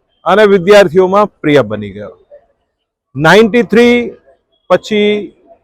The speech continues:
મેં નાઇન્ટી એઇટમાં પી એચ ડી જોઈન્ટ કર્યું. ડૉક્ટર બી ટી ઠાકર સાહેબના ગાઈડન્સ હેઠળ હું પી એચ ડી થયો બે હજાર બેમાં, અને તરત જ નવયુગ સાયન્સ કોલેજમાં આચાર્યની ભરતીની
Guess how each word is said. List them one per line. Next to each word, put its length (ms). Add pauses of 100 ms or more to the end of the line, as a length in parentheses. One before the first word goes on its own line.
મેં 520
નાઇન્ટી 380 (120)
એઇટમાં 440
પી 180
એચ 120
ડી 220 (380)
જોઈન્ટ 240
કર્યું. 300 (800)
ડૉક્ટર 300
બી 180
ટી 200
ઠાકર 260
સાહેબના 560 (720)
ગાઈડન્સ 560
હેઠળ 320 (580)
હું 80
પી 200
એચ 100
ડી 120
થયો 200
બે 200
હજાર 200
બેમાં, 400
અને 140
તરત 300 (120)
જ 80 (420)
નવયુગ 240
સાયન્સ 340
કોલેજમાં 500
આચાર્યની 500
ભરતીની 580